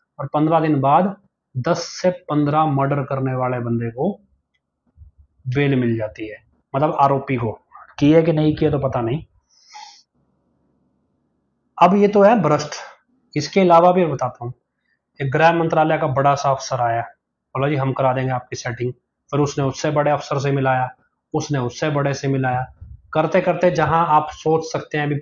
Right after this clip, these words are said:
यहाँ तो अफसर नहीं बिक सकता, वहां तक पहुंच गए। और finally फिर बड़ी सी list आ गई rate की, तो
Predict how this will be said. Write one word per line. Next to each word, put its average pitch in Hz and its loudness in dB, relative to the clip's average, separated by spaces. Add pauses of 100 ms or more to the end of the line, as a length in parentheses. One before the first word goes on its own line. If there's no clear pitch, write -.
(640)
यहाँ 147 0
तो 131 -2 (560)
अफसर 143 -2
नहीं 143 0
बिक 139 -2
सकता, - -4
वहां 127 0
तक 135 -6
पहुंच 117 -6
गए। 113 -6 (920)
और 139 0
finally 151 2
फिर 135 0
बड़ी 135 0
सी 139 -2 (800)
list 147 -2
आ 139 4
गई 143 0
rate 139 -2
की, - -12 (1040)
तो 120 -2